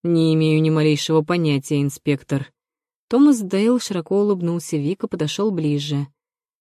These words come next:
"Добрый вечер, Нариса Реннер. Вот мы и встретились опять". Да-да, его всё же не высадили с поезда для расследования нападения.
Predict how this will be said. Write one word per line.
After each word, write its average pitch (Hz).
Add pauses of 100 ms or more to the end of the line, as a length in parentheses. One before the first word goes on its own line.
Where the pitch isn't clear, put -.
(160)
"Добрый 160
вечер, 151
Нариса 139
Реннер. 131 (540)
Вот 147
мы 254
и 247
встретились 156
опять". - (920)
Да-да, 180 (300)
его 165
всё 208
же 214
не 233
высадили 156
с 151
поезда 175
для 156
расследования 151
нападения. 143